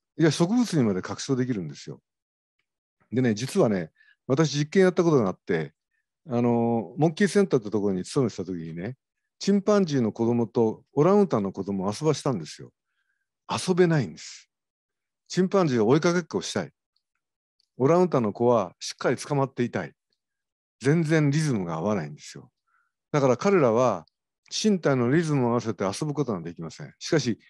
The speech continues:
人間はね、いろんな動物たちと遊ぶ身体のフレキシビリティを持ってるんですね。これがまあ、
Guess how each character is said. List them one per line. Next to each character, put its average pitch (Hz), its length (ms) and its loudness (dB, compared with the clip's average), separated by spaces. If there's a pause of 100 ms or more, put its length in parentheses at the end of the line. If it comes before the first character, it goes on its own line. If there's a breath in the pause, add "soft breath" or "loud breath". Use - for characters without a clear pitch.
(160 soft breath)
人 165 140 4
間 185 240 4
は 170 80 2
ね、 170 180 -2 (880)
い 139 80 4
ろ 190 100 6
ん 208 140 4
な 202 100 4
動 185 240 6
物 196 220 -4
た 139 120 0
ち - 60 -8
と 104 260 -2
遊 170 200 -6
ぶ 160 260 -4 (320)
身 185 300 0
体 117 180 2
の 85 300 -6 (280)
フ - 140 0
レ 170 60 6
キ - 80 -8
シ 180 100 -2
ビ 170 60 2
リ 135 100 2
テ - 80 -8
ィ 90 60 -4
を 85 40 -10
持 101 120 -6
っ - 20 -8
て - 140 -14
る 73 60 -14
ん 65 40 -16
で 64 80 -18
す - 160 -16
ね。 107 160 -12 (880)
こ - 140 0
れ 180 80 6
が 180 100 6
ま 170 200 4
あ、 101 40 -8